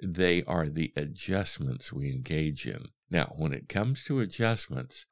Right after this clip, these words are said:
we need to remember the importance of two statements. The first statement is, we have to analyze the market to determine if an adjustment is even needed.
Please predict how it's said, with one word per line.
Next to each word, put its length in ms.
we 180
need 360
to 120
remember 640
the 180
importance 760
of 260
two 320
statements. 840
The 60
first 360
statement 380
is, 460
we 200
have 320
to 180
analyze 640
the 80
market 580
to 140
determine 720
if 300
an 180
adjustment 800
is 260
even 460
needed. 720